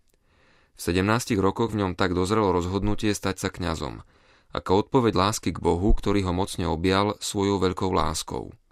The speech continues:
Bol vysvetený dvadsiateho septembra tisíc osemsto päťdesiat jeden. Práve v tomto čase, ako katecheta v oratóriu svätého Anjela Strážcu,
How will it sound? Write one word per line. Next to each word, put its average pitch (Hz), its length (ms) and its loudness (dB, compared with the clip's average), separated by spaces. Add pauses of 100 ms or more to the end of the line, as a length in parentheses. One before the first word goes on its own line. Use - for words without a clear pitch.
(220)
Bol 90 240 0
vysvetený 107 640 0
dvadsiateho 92 480 0
septembra 101 560 0
tisíc - 400 -4
osemsto 95 400 -4
päťdesiat 85 480 -2
jeden. 73 480 -6 (320)
Práve 92 240 2
v - 160 -6
tomto 120 160 -2
čase, 90 400 -2
ako - 240 -4
katecheta 117 560 -2
v - 80 -8
oratóriu 101 480 0
svätého 92 480 -2
Anjela 90 320 -2
Strážcu, 82 640 -2